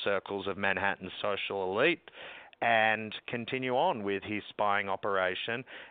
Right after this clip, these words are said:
and his sex trafficking ring. And I think that no one's really been held to account for that at this stage. And that is why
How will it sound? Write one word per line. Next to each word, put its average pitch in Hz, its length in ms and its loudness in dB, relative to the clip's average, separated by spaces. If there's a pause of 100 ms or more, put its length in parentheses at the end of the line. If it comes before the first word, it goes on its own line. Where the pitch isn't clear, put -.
(120)
and 113 180 6
his 120 160 0 (100)
sex 123 200 4 (100)
trafficking 135 540 2
ring. 85 300 -4 (400)
And 117 160 6
I 120 100 8
think 123 300 0
that 110 320 6 (280)
no 120 260 4
one's 135 240 0
really 123 180 2
been 117 200 4
held 113 360 2
to 113 80 0
account 113 520 2 (600)
for 151 200 6
that 95 220 4
at 85 100 -8
this 95 140 -4 (100)
stage. - 400 -2 (560)
And 98 540 6
that 123 220 6
is 113 180 -2
why 101 460 4